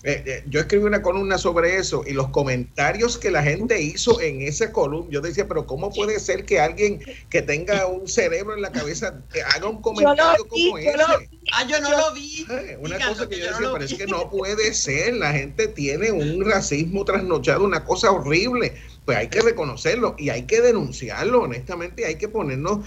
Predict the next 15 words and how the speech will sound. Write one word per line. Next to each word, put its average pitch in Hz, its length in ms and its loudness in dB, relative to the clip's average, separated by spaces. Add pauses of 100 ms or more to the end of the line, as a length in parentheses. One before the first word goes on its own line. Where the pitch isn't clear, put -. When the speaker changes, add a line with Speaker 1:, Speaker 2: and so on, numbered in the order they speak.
(180)
Speaker 1:
de 202 100 4
pie. 139 160 -2
Tuvimos 190 420 2
una 202 340 2
presidencia 160 800 0 (300)
en 127 120 -4
los 117 160 -4
últimos 180 300 0
cuatro 175 280 2
años 139 220 0
que 143 60 -2
era 156 120 2
xenófoba 208 840 2
y 175 100 0
racista, 143 720 -4